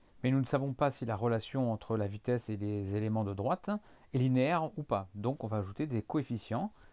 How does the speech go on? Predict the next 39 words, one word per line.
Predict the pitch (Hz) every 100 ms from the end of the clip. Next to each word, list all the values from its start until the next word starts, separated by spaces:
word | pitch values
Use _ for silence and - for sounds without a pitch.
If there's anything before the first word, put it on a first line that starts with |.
| -
c'est-à-dire | - 120 113 110
qu'on | - 107 117
va | 107
dire | 107 107
que | -
T, | - - 131 120 -
ça | -
va | 101
être | -
puissance | - - 107
alpha, | 98 92 - 160 220 - - - _
le | - 123
mu | 123 131 147
va | 117
être | 104
puissance | - 95 101 95 95 -
bêta, | 110 127 - 101 135 - -
et | 117
enfin | 98 120
le | 104 95
L | - 131 147
va | 98
être | 92
puissance | - 143 156 -
gamma. | 107 127 - - - - _ _ _ - - - -
On | 120
va | 120
alors | 117 -
passer | 131 - 127 117 -
en | 123
dimension. | 107 95 - 143 190 233
On | 135
a | 120
donc | 113 113 -
la | 110 110
vitesse | 117 - 120 -
qui | -
est | 104
en | 101